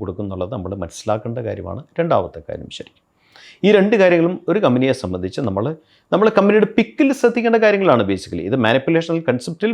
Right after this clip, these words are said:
മാത്രമല്ല പറയുന്നത്, നമ്മുടെ പിക്കിനെ നമ്മൾ how best we can filter the pick for the best selection എന്നുള്ള കൺസെപ്റ്റിലാണ് ഞാൻ സംസാരിക്കുന്നത്. രണ്ടാമത്തെ കാര്യം ഇതാണ്.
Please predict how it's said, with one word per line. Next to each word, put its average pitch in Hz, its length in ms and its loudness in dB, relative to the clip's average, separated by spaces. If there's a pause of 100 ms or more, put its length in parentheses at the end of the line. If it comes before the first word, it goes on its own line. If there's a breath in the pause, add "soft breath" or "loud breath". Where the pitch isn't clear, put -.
മാത്രമല്ല 127 420 2
പറയുന്നത്, 107 400 -2 (440 loud breath)
നമ്മുടെ 165 260 4 (280)
പിക്കിനെ 240 480 0
നമ്മൾ 190 160 2 (160)
how 170 100 4 (200)
best 233 260 -2
we 143 140 -6
can 170 100 -4 (160)
filter 220 320 2 (100)
the 202 120 0
pick 160 200 -8
for 143 180 2
the 135 60 -2 (140)
best 135 240 -2 (360)
selection 175 360 -4
എന്നുള്ള 160 240 -4
കൺസെപ്റ്റിലാണ് 117 500 -8
ഞാൻ 233 140 -10
സംസാരിക്കുന്നത്. - 560 -18 (320)
രണ്ടാമത്തെ 95 340 0
കാര്യം 185 180 -2
ഇതാണ്. 95 200 -6